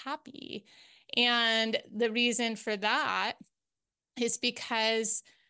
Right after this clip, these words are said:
research shows that we are averse to being idle. So we do want to be somewhat productive. And so when we spend all the hours of the day with nothing to show for it, it undermines sense of productivity.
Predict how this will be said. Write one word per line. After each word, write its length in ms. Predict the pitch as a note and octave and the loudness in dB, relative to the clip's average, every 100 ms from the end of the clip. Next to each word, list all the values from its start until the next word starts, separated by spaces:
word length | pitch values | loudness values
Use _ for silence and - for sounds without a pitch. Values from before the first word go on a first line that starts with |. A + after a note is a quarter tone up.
| _ | _
research 400 | - G#3+ A3 G#3 | -6 -2 0 0
shows 540 | - D4+ C4+ B3 A3+ A3+ | 2 4 6 6 4 2
that 300 | G#3 G3 G3+ | 2 0 0
we 100 | G#3 | 0
are 160 | G#3 | 0
averse 360 | G#3 G#3 G3 - | -2 -4 -4 -2
to 120 | B3+ | -4
being 240 | - G#3 - | -6 -6 -4
idle. 380 | F#3+ - - | -4 -2 0
So 120 | G3+ A3+ | 0 2
we 120 | A#3 | 2
do 160 | A#3+ | 2
want 160 | B3+ B3 | 2 0
to 40 | |
be 140 | A#3+ G#3+ | 0 -2
somewhat 400 | A3+ G3+ G3+ - | -2 -2 -4 -6
productive. 920 | A3+ A3+ B3 B3 G#3 G3+ G#3 G3+ - - _ A#3+ | -4 -2 -2 -4 -4 -2 -2 -4 -8 -16 _ -6
And 200 | A3+ G#3+ | 0 4
so 240 | A#3+ A3+ | 4 2
when 320 | G#3+ G#3+ A3 | 2 2 0
we 120 | A3 | 0
spend 360 | G#3 - G#3 G3+ | 0 0 0 2
all 180 | G3 G3+ | 0 0
the 120 | G#3 | 0
hours 260 | G3+ G3 G3+ | -2 -4 -4
of 60 | |
the 80 | F#3+ | -4
day 460 | G#3+ A#3+ A3+ G#3+ G3+ | -2 2 2 2 0
with 160 | G3+ | -4
nothing 280 | G3+ G3 G3+ | -6 -6 -6
to 100 | G3 | -6
show 200 | F#3+ A3 | -4 -4
for 220 | G#3+ G#3 | -4 -4
it, 220 | G3+ G3 - | -2 -4 -2
it 180 | G#3 - | -2 -2
undermines 640 | G#3+ A3 G#3 G3 G3 F#3+ | -2 -2 -4 -4 -2 -2
sense 220 | G3 F#3 | -2 -4
of 100 | G3 | -6
productivity. 760 | - G3+ G3+ - B3 A#3 F#3+ | -6 -6 -6 -6 -4 -2 -4